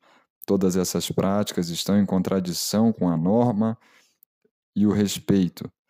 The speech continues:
penetrados de temor amoroso que devemos a Deus e só a Ele. Todas as práticas de magia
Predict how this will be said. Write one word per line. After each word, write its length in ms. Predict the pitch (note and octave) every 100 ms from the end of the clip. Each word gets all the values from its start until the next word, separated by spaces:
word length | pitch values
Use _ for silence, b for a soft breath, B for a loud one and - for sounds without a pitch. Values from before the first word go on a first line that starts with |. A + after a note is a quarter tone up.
| _ _ _ _
penetrados 800 | F2 F2+ F2+ G2 G#2+ A#2+ A#2 G#2+
de 100 | G2+
temor 400 | F#2+ F#2+ F#2 G#2
amoroso 720 | G2 F#2 F2 A2+ C#3+ C#3 C3+
que 160 | - G#2+
devemos 640 | G#2 F2 F#2+ A2+ A#2+ G2+
a 80 | F2+
Deus 480 | D#2+ A2 C#3 C3+
e 60 | G2+
só 300 | - - A2+
a 60 | F2+
Ele. 320 | E2 D#2 D2+ - _ _ _ _ _ _ _ _ _ _ _ _
Todas 440 | - G#2+ A#2 G2 F2
as 160 | E2
práticas 580 | - F#2 G2 G2 - F2+
de 80 | E2+
magia 720 | E2 E2 D#2 E2 A2 B2+ A#2